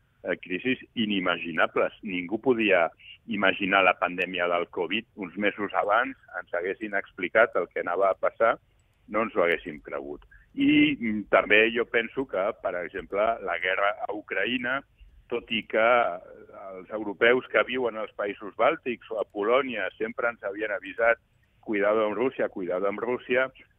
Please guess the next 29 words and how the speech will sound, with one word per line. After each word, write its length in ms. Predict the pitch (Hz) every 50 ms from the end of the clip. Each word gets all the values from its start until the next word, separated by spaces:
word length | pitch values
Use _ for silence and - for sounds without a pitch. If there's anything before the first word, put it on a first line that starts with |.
| - 101
en 160 | 92 95 92
general 640 | - 95 87 87 87 90 90 92 98 104 113 - 113
la 140 | 101 101
gent 200 | 95 98 90 78
també 240 | 78 90 85 85 92
pensava 480 | - - 98 90 - 90 87 90 95 95
que 120 | - 104
això 420 | 92 85 87 90 82 - - 82 80
no 140 | 82 98 92
podia 340 | - 85 82 82 85 80 80
passar 380 | - 82 - - 101 95 - -
i 80 | - 101
en 120 | 90 87
canvi 260 | - 87 85 90 110 110
està 180 | _ - 87
passant. 340 | - - 78 - - 73 71 _ _ _ _ - - _ _
I 60 | - 117
aquí 180 | 110 - 151
jo 120 | 175 165 160
crec 140 | 160 165 160
que 100 | 147 131
lo 80 | 120
important 540 | 113 113 107 - 117 113 110 - 131 135 143
és 120 | 143 131 110
veure 300 | 117 120 117 127 135 143 -
que 100 | - 101
la 120 | 92 90 87
Unió 180 | 90 98 107
Europea, 420 | 117 131 131 117 - 127 127 139